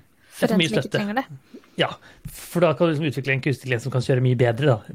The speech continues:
Speaker 2: på sikt. På kort sikt så lønner det seg med lidar og laser,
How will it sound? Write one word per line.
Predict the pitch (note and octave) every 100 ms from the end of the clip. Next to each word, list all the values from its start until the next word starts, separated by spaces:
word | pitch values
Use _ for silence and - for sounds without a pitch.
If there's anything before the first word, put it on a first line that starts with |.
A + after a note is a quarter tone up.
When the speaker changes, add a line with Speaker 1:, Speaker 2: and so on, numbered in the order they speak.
| -
Speaker 2:
på | E3+
sikt. | - - - - _ A3
På | D#3
kort | G#3+ -
sikt | C4 G#3+
så | F#3
lønner | E3 C3+
det | B2
seg | C3+
med | C3+ C#3 C3
lidar | D3 D#3+ C4 F3+
og | E3
laser, | C#3+ B3